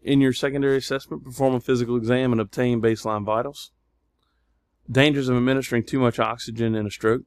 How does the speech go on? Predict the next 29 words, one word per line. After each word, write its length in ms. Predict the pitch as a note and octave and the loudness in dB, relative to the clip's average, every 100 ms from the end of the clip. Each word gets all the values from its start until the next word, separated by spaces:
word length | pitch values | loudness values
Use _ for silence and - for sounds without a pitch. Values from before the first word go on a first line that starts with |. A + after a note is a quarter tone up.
| _ _ | _ _
Free 240 | - C3+ | -6 -2
radicals 440 | B2 B2+ B2+ B2 A#2 | 2 2 2 -4 -4
cause 300 | A#2+ A2+ - | 2 2 0
tissue 340 | - B2 A2+ | -8 -6 -6
damage. 500 | G#2 G#2 A2+ - - _ _ _ _ _ _ _ _ | -6 -6 -6 -10 -20 _ _ _ _ _ _ _ _
Um, 460 | - G#2+ G2+ G2+ G#2 | -4 -2 -2 -6 -8
provide 420 | - A2+ A#2+ B2 | -4 4 4 4
oxygen 560 | A#2 A#2+ - A#2 A#2+ A#2 | 2 -2 -4 -6 -4 -4
titrated 560 | A#2+ A#2+ - A#2+ A#2 | -2 -2 0 -2 -2
to 100 | - | -6
ninety-four 420 | G#2+ G#2 G#2 G#2 | -6 -4 -6 -8
percent. 360 | G2+ G2 A#2+ G2+ _ _ _ _ _ _ _ _ _ _ _ _ _ _ _ _ _ _ _ _ - | -10 -8 -8 -8 _ _ _ _ _ _ _ _ _ _ _ _ _ _ _ _ _ _ _ _ -12
All 140 | A2 | -2
right. 240 | B2 C3 - _ _ _ _ _ _ | 0 0 -4 _ _ _ _ _ _
Figure 400 | - C3+ A#2 B2 | -4 -2 0 2
A, 300 | C#3+ D#3 D3+ | 4 2 2
the 120 | B2 | -2
face 320 | - C3+ B2+ | 0 0 0
of 80 | A2+ | -2
a 40 | A#2 | 2
non-stroke 480 | A#2 A#2 - A2 | 2 2 0 -4
patient 320 | - A#2+ A#2 G#2+ | 0 -2 -2 -6
has 280 | G#2 G2+ | -4 -4
normal 360 | G2+ G#2 G#2 G2+ | -4 -6 -4 -8
symmetry 580 | - C3+ C#3+ - C#3 D3 _ | -8 -6 -6 -6 -8 -8 _
on 120 | A2+ | -12
the 60 | G#2 | -6
left 260 | A2 C3 - | -4 -6 -4
there. 260 | C3 C3 | -4 -4